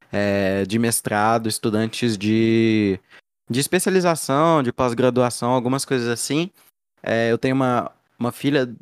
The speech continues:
de uma amiga da, da minha mãe que foi pra Inglaterra.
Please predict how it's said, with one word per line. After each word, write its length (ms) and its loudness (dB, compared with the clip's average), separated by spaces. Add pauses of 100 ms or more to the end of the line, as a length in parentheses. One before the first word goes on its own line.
(140)
de 100 -2
uma 140 2
amiga 320 0
da, 680 0
da 220 -2
minha 160 0
mãe 340 0
que 140 -8
foi 260 2
pra 220 -2
Inglaterra. 760 0